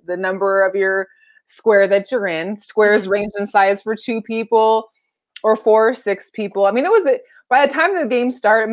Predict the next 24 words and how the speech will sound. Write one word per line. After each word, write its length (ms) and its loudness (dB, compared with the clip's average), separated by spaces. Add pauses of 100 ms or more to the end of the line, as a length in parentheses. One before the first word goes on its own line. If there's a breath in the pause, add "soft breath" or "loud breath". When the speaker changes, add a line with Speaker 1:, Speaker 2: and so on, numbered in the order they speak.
Speaker 1:
mean, 200 -14
s-, 220 -18
Monday 320 -2
was 180 -2
beautiful. 480 -2
I 160 4
got 280 0
a 20 -2
little 180 0
burn 340 -2
actually 480 -4
'cause 220 -4
I 160 0
didn't 160 -4
realize 340 2
it 60 -2
would 120 -4
be 120 -6
that 200 -2
warm. 200 -6
So 140 -10
note 220 0
to 100 -6
self, 380 0